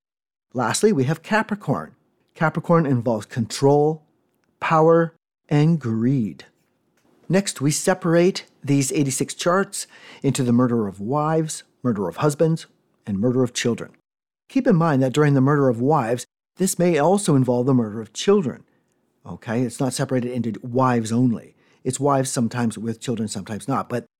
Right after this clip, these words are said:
the wife is murdered in every instance. Okay, continuing. And these are all sun signs. So here we have, again, oh, we have a new leader. We have Capricorn. This shows the husband, the men most often,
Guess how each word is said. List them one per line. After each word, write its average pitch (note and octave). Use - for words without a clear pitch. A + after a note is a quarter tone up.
the B2
wife C#3+
is C#3
murdered A#2+
in B2
every G2+
instance. -
Okay, C#3+
continuing. A#2+
And A2
these B2+
are B2
all B2
sun B2
signs. -
So -
here B3
we D3+
have, C3
again, E3
oh, B3+
we D3+
have C#3
a C3+
new A3
leader. E3
We D3+
have C3
Capricorn. C#3
This D4
shows E3
the C#3
husband, D3
the B2
men B2
most C3+
often, B2